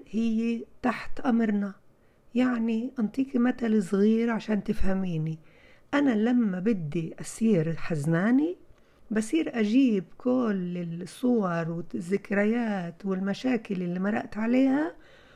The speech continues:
اللي هي كلياتها بتجيب حزن وبكا.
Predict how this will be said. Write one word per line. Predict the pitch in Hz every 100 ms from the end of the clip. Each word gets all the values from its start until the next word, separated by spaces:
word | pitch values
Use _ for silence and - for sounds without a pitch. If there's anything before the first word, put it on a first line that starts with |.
| - -
اللي | 254 254 240 208
هي | 269 262
كلياتها | 262 262 254 240 233 233 220 202
بتجيب | 185 165 170 208
حزن | - 208 175 190 175
وبكا. | 147 147 -